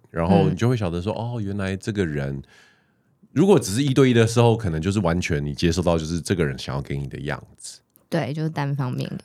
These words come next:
Speaker 1: 对，所以我觉得这真的是不错。后来呢，我们就，当然就慢慢开始，就也，不能，不能慢慢，快快的开始就交往了。
Speaker 2: <laughs>
Speaker 1: 那 Peggy 这一路上呢，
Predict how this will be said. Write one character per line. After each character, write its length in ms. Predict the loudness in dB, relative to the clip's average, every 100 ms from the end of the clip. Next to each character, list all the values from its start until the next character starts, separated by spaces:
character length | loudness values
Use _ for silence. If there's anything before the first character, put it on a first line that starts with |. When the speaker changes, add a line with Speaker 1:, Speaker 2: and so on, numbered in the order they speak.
| 2
Speaker 1:
对， 160 | 4
所 120 | 6 4
以 40 |
我 120 | 4
觉 140 | 2 0
得 80 |
这 160 | 2 0
真 160 | 0 0
的 100 | -2
是 100 | -6
不 120 | -14
错。 240 | -12 -12 -12 -6 2
后 180 | 4
来 160 | 6 2
呢， 320 | 0 -2 -4 -8 _ -6
我 80 | -2
们 100 | 2
就， 180 | 2 2
当 220 | 0 0
然 160 | 2 2
就 240 | 0 0
慢 160 | 0 0
慢 120 | -2
开 120 | -4
始， 160 | -8 -12
就 320 | -8 -6 -6 -8
也， 140 | -6 -4
不 260 | -2 -2
能， 80 | -2
不 120 | 0
能 100 | 0
慢 100 | 0
慢， 140 | -4 -8 -2
快 180 | 2 4
快 220 | 4 2
的 120 | 2
开 160 | 0 -2
始 120 | -2
就 160 | -2 0
交 260 | 2 2
往 260 | 2 -2 -4
了。 160 | -16 -18 _
Speaker 2:
<laughs> 160 | -16 -4
Speaker 1:
那 80 | 0
Peggy 280 | 4 4 4
这 240 | 4 2 -2 -18 -4
一 100 | 2
路 220 | 4 4
上 280 | 4 4 4
呢， 260 | 2 2